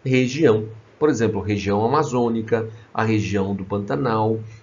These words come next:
a região do semiárido, né? Então, quando nós utilizamos o termo região,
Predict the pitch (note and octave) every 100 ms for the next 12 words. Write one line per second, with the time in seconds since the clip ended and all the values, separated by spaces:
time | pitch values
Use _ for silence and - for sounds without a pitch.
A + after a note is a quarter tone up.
0 | - A2 A2 F#2 G#2 G2+ G2 F#2+ - A#2
1 | C#3 C3 A2 G#2+ G2+ G#2+ - - - A2+
2 | - D#3+ D#3+ A3 G3+ C#3 B2 G#2 G2 G#2
3 | F#2+ G2 G2 F#2+ F2+ F#2+ F2+ E2+ G#2 C3
4 | B2 C3+ E3+